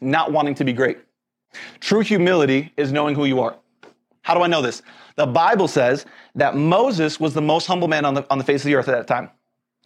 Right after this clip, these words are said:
Guess who wrote that in the Bible? Moses. <laughs> Moses is out here, like, inspired by the Holy Spirit. It's correct. It's not like he's just like, "Oh, let me put my own twist and see if God will." No, like, inspired by the Holy Spirit.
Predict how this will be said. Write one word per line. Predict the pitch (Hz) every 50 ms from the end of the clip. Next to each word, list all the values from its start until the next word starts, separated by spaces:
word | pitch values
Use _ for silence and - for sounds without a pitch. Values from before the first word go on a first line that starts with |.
| _ _
Guess | - - 214 -
who | - 233
wrote | 214 214 220 - 151
that | 156 131 - - - _ _ _ _ _ _ _ _ _ _
in | 170 180
the | 190 190
Bible? | 165 185 175 165 - - - - _ _ _ _ _ _ _ _ _ _ - _ _ - _ _ _ - - - - - - - _ -
Moses. | 151 170 190 208 202 147 151 123 - - - - - - 240 - - 220 208 -
<laughs> | - - - - - - - -
Moses | - 180 214 277 359 349 226 208 196 208 -
is | 190 185 -
out | 214 220 175 202
here, | 220 220 233
like, | 214 190 160 151 147 - - - _ _ _ _ _ _
inspired | 143 165 170 - - - 170 170 190 202 214 214 185
by | 131 151 139 156 185
the | 208
Holy | 196 208 214 220 226
Spirit. | 208 - 226 208 196 -
It's | 160 165 -
correct. | - - 226 233 180 143 -
It's | 147 147 -
not | 202 202
like | 185 175 156
he's | - 185 175
just | 170 175 147 156
like, | 143 -
"Oh, | 151 160 165
let | 165
me | 165 165
put | 139 180 175
my | 170 160
own | 165 156 139
twist | - - 185 180 180 175 170 - -
and | 156 156 151
see | - 170
if | 165 151
God | 139 165 156 156
will." | 156 151
No, | - 190 233 233
like, | 208 156 123 - - _
inspired | 147 165 160 - - - 160 165 175 190 180
by | 143 151 165
the | 185 175
Holy | 180 190 185
Spirit. | 185 - 190 190 - -